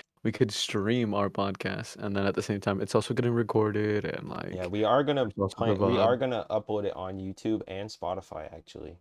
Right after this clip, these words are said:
Speaker 1: Mm-hmm. And the name's, we're gonna stick to Monkey Brain, at least for the meantime, right?
Speaker 2: Yeah, it'll be, it'll be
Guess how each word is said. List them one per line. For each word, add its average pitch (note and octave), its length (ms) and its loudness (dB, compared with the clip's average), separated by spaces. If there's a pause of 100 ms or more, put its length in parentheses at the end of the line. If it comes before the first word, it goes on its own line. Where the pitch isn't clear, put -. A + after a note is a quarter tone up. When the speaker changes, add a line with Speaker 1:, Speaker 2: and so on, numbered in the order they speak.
(920)
Speaker 1:
Mm-hmm. A2 600 0 (540)
And B2+ 140 6
the A#2+ 40 8
name's, F3+ 280 6
we're A2+ 140 4
gonna D#3 120 0
stick - 180 -2
to - 80 -4
Monkey G#2 240 2
Brain, F#2+ 380 -2
at G2 180 4
least G#2+ 220 0
for G2 100 2
the F#2+ 80 -2
meantime, F#2+ 420 -4
right? F#2 260 -4 (840)
Speaker 2:
Yeah, G#2 380 0
it'll F#3 180 4
be, G3 200 -2
it'll E3+ 160 2
be D#3+ 100 2